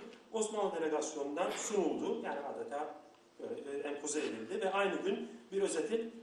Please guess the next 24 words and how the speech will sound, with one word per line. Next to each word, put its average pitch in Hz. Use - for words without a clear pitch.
basına 190
dağıtıldı. -
Neticede 214
Birinci 226
Dünya 214
Savaşı'nın, 196
e, 165
son, 233
e, 135
anlaşması 160
olan 139
Sevr, -
e, 165
on 226
Ağustos -
günü 175
imzalandı. 135
Kelimenin 240
tam 285
anlamıyla 196
ölü 190
doğan 160
bu 202
anlaşma 196